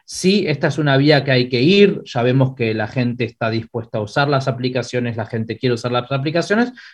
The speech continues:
pero en el momento de, de comenzar a invertir, eh, presupuestos de marketing, hay que entender que hay que tener cuidado con el fraude, porque si no, ese sería un dinero derrochado, eh, que no va a demostrar ningún retorno a la inversión.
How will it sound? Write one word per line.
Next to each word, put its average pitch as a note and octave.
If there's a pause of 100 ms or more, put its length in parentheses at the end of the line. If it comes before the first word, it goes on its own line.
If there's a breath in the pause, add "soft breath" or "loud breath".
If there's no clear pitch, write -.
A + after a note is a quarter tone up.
(120)
pero C3+
en C3+
el C#3
momento E3+
de, B2+
de A2+
comenzar B2
a D3
invertir, C3 (300 soft breath)
eh, G#2+
presupuestos C3+
de D3+
marketing, D#3
hay C3+
que D3
entender D3 (480 soft breath)
que C3+
hay C3
que D3
tener C3+
cuidado C#3+
con D3
el D3
fraude, D#3+
porque C3+
si B2+
no, C3
ese C3
sería B2+
un A#2+
dinero C3
derrochado, C3+
eh, A2
que A#2
no B2
va B2+
a A#2+
demostrar A#2
ningún A#2+
retorno A#2
a A#2
la A2
inversión. G#2